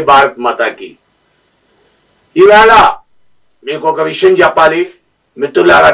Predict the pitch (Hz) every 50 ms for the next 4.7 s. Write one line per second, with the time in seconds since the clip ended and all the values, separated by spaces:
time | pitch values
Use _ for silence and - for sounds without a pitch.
0 | 123 143 147 160 160 170 180 185 - 175 175 165 156 143 - - 165 175 165 -
1 | - - 175 - - - 196 180 175 175 170 170 165 165 180 165 151 - - -
2 | _ _ _ - - 156 160 160 156 165 170 160 160 165 156 - 156 156 151 151
3 | 151 147 139 131 127 - 147 147 143 143 143 151 156 - _ _ _ _ _ _
4 | - 113 - - 147 151 147 135 127 120 107 95 92 85